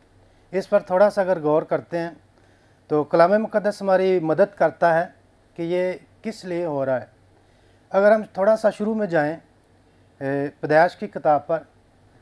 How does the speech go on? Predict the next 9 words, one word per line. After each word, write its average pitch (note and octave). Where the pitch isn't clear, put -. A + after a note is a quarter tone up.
तो D#3
वहाँ F3+
पर G#3
जब F#3
खुदा D#3+
ने G3
आदम D#3+
को -
बनाया D3